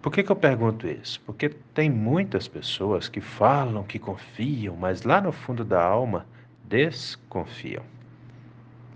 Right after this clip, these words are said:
E Deus muitas vezes não gosta desse tipo de procedimento, não, tá? Fica a dica aí. Se você confia, confie mesmo.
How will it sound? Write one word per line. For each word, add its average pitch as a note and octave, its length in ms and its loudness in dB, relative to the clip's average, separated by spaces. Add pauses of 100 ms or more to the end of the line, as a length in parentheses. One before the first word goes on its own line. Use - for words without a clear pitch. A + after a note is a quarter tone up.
E D#2+ 80 -8
Deus D#2 400 -6
muitas F2 420 -4
vezes D#2 380 -6
não G#2 120 -2
gosta - 360 2
desse G2+ 280 -8
tipo - 320 -12
de - 120 -12
procedimento, G2 880 -6
não, - 120 -8 (540)
tá? D2 200 -2
Fica - 340 -4
a - 20 0
dica G2+ 320 -6
aí. - 180 -4 (920)
Se - 180 -2
você - 320 2
confia, E2+ 600 -4
confie A2 400 -4
mesmo. E2 400 -2